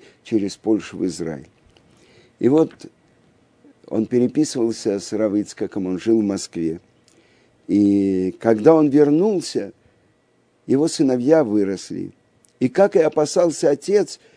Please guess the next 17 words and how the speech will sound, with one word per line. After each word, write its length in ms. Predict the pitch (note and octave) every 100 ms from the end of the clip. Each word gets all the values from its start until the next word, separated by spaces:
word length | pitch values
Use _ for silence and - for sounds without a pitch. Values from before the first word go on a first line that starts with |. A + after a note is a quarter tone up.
| _ _ _
кто-то 360 | - - G3 F#3+
из 200 | D#3 C3+
них 380 | D3 G3 F3 - _ _ _ _ _ _
попал 580 | - C#3+ - - E3+ F#3
под 260 | D3+ D3+ A#2+
влияние 920 | A#2 C3 C3 C3 E3 D#3+ D3+ C#3 B2 - _ _ _ _ _
коммунистической 1000 | D3 C#3 C3+ B2+ - C#3+ - - C3 A#2
идеологии. 680 | G2+ G#2+ G#2 F2 E2 A1+ _ _ _ _ _ _ _ _ _ _ _ _ _ _ _ _ -
Реб 220 | A2+ C#3
Берел 680 | G#2+ B2 F3 D3+ A#2+ A2 - _
делился 540 | A2+ A#2+ D3+ C#3 -
в 40 | A2+
письмах 540 | _ C#3+ D3 - A#2
со 200 | - A#2+
мной 460 | A2 A2+ B2 C3+ A#2+ - _ _
своими 460 | - A#2 B2 A#2+
переживаниями, 920 | A#2 A#2 A2 G2+ G#2 F2+ E2 D#2 C#2+